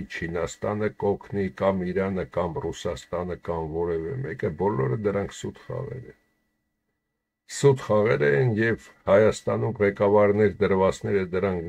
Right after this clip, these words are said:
միշտ եղել են Ծառա Տիգրան Մեծից սկսած,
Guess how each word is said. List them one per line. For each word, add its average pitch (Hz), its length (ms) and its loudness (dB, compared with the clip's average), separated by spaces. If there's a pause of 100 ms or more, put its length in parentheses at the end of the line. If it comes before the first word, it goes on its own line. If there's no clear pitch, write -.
(120)
միշտ 135 600 2
եղել 101 400 4
են 92 180 -2
Ծառա 101 560 2
Տիգրան 90 560 -2
Մեծից 85 600 -8
սկսած, - 500 -2